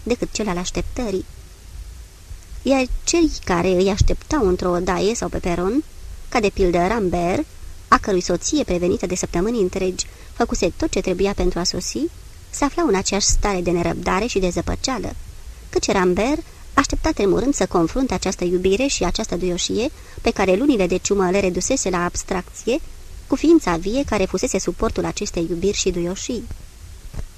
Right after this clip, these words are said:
El ar fi voit să redevină același care la începutul epidemiei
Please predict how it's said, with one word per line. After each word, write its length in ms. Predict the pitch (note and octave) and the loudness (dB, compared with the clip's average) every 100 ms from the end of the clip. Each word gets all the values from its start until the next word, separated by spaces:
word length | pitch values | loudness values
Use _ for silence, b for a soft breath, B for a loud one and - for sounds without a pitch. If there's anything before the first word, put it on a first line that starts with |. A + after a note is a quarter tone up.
| - - - - - - - - - - - - - - | -10 -8 -8 -10 -12 -18 -18 -18 -18 -18 -18 -18 -18 -6
El 160 | - E4 | 2 4
ar 60 | D#4+ | 4
fi 120 | C4 | 2
voit 300 | G#3+ F#3+ B3+ | 2 4 4
să 100 | - | 2
redevină 440 | A#3+ F#3 F#3+ A3+ G#3+ | 2 4 2 2 0
același 400 | - G3+ A#3 - | 0 0 0 2
care 160 | A#3 | 2
la 100 | G#3 | 4
începutul 420 | G3 F#3+ A#3+ C#4+ | 2 0 -2 0
epidemiei 640 | G#3 F#3+ F#3+ F#3+ G3 A3+ | 0 2 2 4 2 2